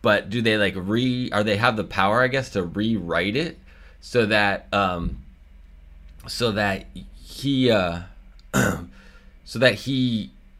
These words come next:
doesn't pick up the Tesseract and the Tesseract stays within that timeline, so everything within that original timeline actually continues on? Like, that's a little bit confusing to me. If they're, I wonder if they're gonna explain that at all yet.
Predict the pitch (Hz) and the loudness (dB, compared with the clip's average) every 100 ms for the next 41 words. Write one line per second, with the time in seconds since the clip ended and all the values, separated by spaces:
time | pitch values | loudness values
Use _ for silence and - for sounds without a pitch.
0 | - 127 107 131 165 - 170 - 151 156 | -2 4 4 4 -2 -4 -2 0 -2 0
1 | 160 160 151 147 151 - 110 107 101 135 | -2 0 0 2 -2 -4 -2 -2 0 -2
2 | 127 117 98 - - 117 107 110 104 104 | 2 0 0 -6 -4 0 2 2 0 -4
3 | 104 101 87 92 98 104 104 101 107 - | -2 -2 -2 -2 -2 0 -2 -2 -2 0
4 | 123 127 120 113 107 104 107 98 - - | 0 0 -2 -2 -2 -2 0 -2 -4 -14
5 | - - - - 95 117 113 117 98 - | -20 -20 -20 -6 4 4 4 0 -2 0
6 | 98 110 123 127 123 117 - - - - | 0 0 0 0 0 -4 -12 -20 -20 -14
7 | - 104 107 123 113 107 - 95 104 110 | 0 0 2 -2 0 0 0 -4 -2 0
8 | 104 98 90 90 101 120 110 95 - - | 0 0 -2 -2 -2 0 0 -2 -4 -16
9 | - 151 - 143 127 135 147 139 147 - | 2 2 4 2 4 4 4 4 0 2
10 | 131 127 143 139 143 143 147 151 143 - | 0 0 -4 -2 -4 -4 -4 -4 -6 -4
11 | 107 98 113 104 - 113 127 120 120 113 | -6 0 0 2 0 0 0 0 0 0
12 | 104 95 - 110 110 104 107 107 - 110 | -2 -4 -4 -4 -2 0 0 -2 0 4
13 | 113 110 110 107 | 4 4 2 -2